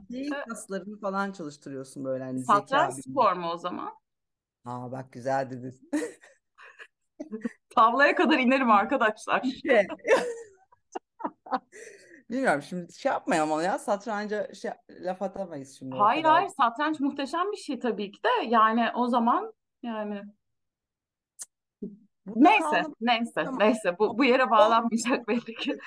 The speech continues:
Speaker 1: Ama golf değil yani. <laughs>
Speaker 2: Şimdi bakın Anne Peter tanışmak üzere. Peter golf oynuyor. Peter'dan şimdiden nefret ettik. Peter'ın işte kendi gibi antipatik arkadaşları var ve yirmi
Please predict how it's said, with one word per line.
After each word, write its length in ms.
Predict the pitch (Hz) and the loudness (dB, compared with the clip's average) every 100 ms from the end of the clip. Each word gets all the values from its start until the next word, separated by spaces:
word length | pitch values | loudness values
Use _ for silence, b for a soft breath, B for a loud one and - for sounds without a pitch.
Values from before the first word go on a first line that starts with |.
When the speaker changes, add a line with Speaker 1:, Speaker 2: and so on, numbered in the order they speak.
| B | B
Speaker 1:
Ama 200 | 247 311 | -2 0
golf 400 | 254 254 262 - | 2 4 2 -2
değil 180 | 214 185 | -12 -6
yani. 240 | 170 160 170 208 | -4 -2 -4 -8
<laughs> 80 | - - 740 679 622 523 494 - 587 - - _ - 508 480 415 370 B | -6 -6 -8 -10 -10 -12 -10 0 0 0 -20 _ -2 0 2 0 -6 B
Speaker 2:
Şimdi 360 | - 359 294 | 0 2 4
bakın 320 | 269 262 233 196 | 4 2 2 4
Anne 440 | 240 254 277 254 | 6 6 4 0
Peter 440 | 240 254 240 254 269 - | 0 0 2 0 0 -4
tanışmak 500 | - 214 208 226 214 | -4 -4 -2 -2 -2
üzere. 440 | 214 202 208 277 - | 0 0 0 -2 -6
Peter 440 | 240 240 233 226 285 - | -4 -4 0 0 0 -2
golf 360 | - 208 233 220 | 4 4 4 2
oynuyor. 400 | 180 175 196 220 | 2 2 0 0
Peter'dan 400 | 226 262 220 233 | 0 2 4 2
şimdiden 480 | 233 233 214 214 | 2 0 2 0
nefret 340 | 220 208 220 226 | 0 -4 -6 -4
ettik. 360 | 214 - 269 - B B B | -6 -6 -10 -10 B B B
Peter'ın 560 | 262 294 302 254 220 262 | 2 2 2 0 -2 -4
işte 280 | - 226 220 | -2 0 4
kendi 360 | 247 214 226 | 4 4 2
gibi 200 | 208 214 | -2 -2
antipatik 640 | 190 190 196 226 208 208 196 | 2 2 0 -4 -4 -2 0
arkadaşları 760 | 175 185 185 196 - 220 208 | 0 0 -2 -2 -2 -4 2
var 420 | 220 370 - - - | 2 2 -6 -18 -6
ve 120 | 285 | -4
yirmi 600 | 294 240 254 269 269 254 | -2 0 0 0 -2 -6